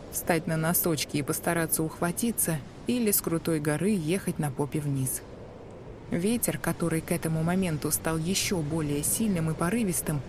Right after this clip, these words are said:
точно придаст мне ускорение, сделав спуск вниз куда более экстремальным и даже опасным. "Конечно смогу. Давай", — поторопил он.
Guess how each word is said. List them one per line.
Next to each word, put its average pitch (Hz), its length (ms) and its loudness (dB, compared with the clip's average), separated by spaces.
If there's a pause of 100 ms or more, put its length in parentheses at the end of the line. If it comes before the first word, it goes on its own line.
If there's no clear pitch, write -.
(160)
точно 156 380 0
придаст 147 460 0
мне 156 180 0
ускорение, 170 720 2
сделав 151 440 0
спуск - 480 0
вниз 214 300 4
куда 190 260 2
более 180 380 4
экстремальным 185 720 2
и 190 160 2
даже 160 320 0
опасным. 160 600 0 (1300)
"Конечно 165 520 2
смогу. 185 460 4 (420)
Давай", — 160 540 2 (460)
поторопил 143 640 -2
он. 156 180 0